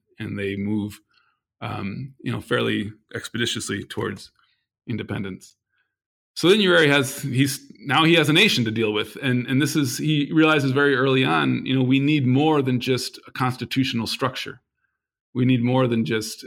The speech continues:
a, uh, y-, you know, a, a pattern of voting, um, in order to establish a functional and peaceful government. Um, and so he starts to kind of think about the idea of, um,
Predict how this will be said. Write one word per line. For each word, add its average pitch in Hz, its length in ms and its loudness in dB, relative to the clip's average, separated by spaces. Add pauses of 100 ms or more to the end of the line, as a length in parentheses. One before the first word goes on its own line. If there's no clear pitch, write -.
a, 110 300 -4
uh, 104 200 -10 (1400)
y-, 127 200 -2
you 123 80 0
know, 107 180 -2
a, 104 320 -8
a - 20 -8
pattern 113 420 -2
of 92 120 -4
voting, 110 560 -2 (440)
um, 104 260 -8
in 113 120 -2
order 107 240 0
to 104 380 -2
establish 104 720 -4
a - 80 -12
functional 107 720 -6
and 104 160 -8
peaceful 113 400 -6
government. 107 540 -8 (640)
Um, 98 480 -6 (200)
and 107 240 -4
so 113 200 -2
he 107 120 0
starts 110 420 -4
to 107 120 -4
kind 107 220 -4
of 98 120 -8
think - 460 -2
about 107 300 -4
the 104 160 -2
idea 101 480 -2
of, 95 440 -10 (280)
um, 120 500 -14